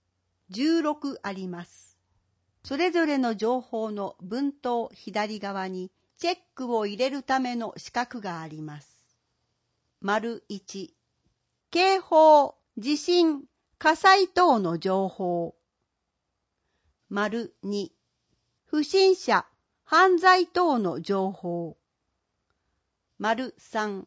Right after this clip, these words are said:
インフルエンザ警報や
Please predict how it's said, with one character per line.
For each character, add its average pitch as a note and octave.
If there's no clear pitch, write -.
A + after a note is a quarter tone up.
イ F4+
ン F#4
フ G4
ル F#4+
エ G4
ン F4+
ザ F4+
警 F4
報 G#3
や F3